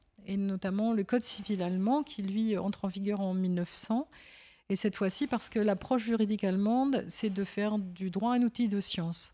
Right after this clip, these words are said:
un objet de science, pardon. C'est-à-dire que, euh,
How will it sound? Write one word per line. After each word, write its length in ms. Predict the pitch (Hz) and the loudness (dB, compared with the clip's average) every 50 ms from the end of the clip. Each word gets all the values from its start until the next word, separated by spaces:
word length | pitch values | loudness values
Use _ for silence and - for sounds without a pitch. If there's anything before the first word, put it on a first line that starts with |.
| - - - _ _ | -12 -20 -20 _ _
un 160 | - 175 190 208 | -4 2 4 6
objet 220 | 220 214 - 247 | 6 6 4 4
de 60 | 226 | 4
science, 300 | - - - 190 180 - | 4 4 4 2 -2 -2
pardon. 260 | - 180 160 160 - - - - - - - - _ _ - | -2 -2 -6 -6 -8 -12 -16 -20 -20 -20 -20 -20 _ _ -12
C'est-à-dire 440 | 202 190 190 185 190 226 254 233 - | -4 -2 -2 0 0 0 -2 -2 -2
que, 380 | - 240 233 240 247 233 - - - | -2 0 0 2 0 -2 -4 -6 -6
euh, 400 | 190 185 180 180 175 170 165 | -6 -4 -2 -2 -2 -4 -4